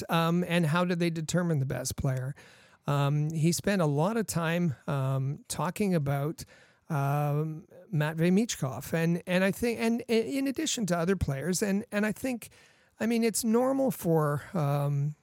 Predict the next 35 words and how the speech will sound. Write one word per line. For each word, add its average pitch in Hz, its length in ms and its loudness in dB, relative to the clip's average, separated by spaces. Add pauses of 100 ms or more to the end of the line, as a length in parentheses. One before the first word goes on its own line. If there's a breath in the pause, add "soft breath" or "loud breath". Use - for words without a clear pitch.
(560)
for 147 360 0 (120)
media, 202 520 4
it's 143 300 -2
normal 143 380 0
for 135 160 -6
fans 190 600 0
to 156 120 -2
try 156 320 2
and 156 220 2
interpret, 156 720 -2 (720 soft breath)
what 156 140 -2
does 190 180 -2
this 139 180 -4
mean? 147 600 0
You 131 100 -2
know, 123 60 -2
can 180 200 6
we 170 80 8
figure 185 340 4
out 180 240 2
from 160 300 2
what 175 120 4
he 175 100 0
said, 156 440 -2 (460 loud breath)
um, 151 580 0
you 185 160 -2
know, 147 140 2
whether 147 400 2
they're, 135 320 -2 (160)
they're 131 140 -6
choosing 226 460 0
Michkov, 185 500 0
whether 131 200 -4
they're 147 140 -2
not? 196 420 0